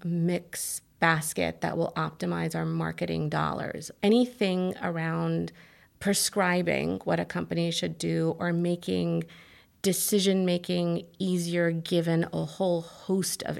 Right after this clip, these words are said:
inputs that essentially, like, a human mind would, it would be difficult to process, is what I would put under prescriptive. And right now, most companies are probably playing in the descriptive space. And the idea is not to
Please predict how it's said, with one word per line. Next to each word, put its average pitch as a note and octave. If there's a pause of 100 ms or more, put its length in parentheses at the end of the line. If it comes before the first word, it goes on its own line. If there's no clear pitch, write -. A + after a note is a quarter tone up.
inputs -
that - (100)
essentially, F3
like, E3
a -
human E3
mind D3+
would, D3+
it F3
would D#3+
be D#3+
difficult D#3+
to F#3
process, G3+ (540)
is F#3
what F#3
I E3+
would E3+
put E3+
under D3+
prescriptive. G3 (680)
And F#3+ (600)
right G#3+
now, F#3
most G#3
companies F#3
are E3
probably F3+
playing F3
in E3+
the D#3+
descriptive D#3
space. G#3
And G#3
the G#3
idea G#3+
is F3+
not F3+
to E3+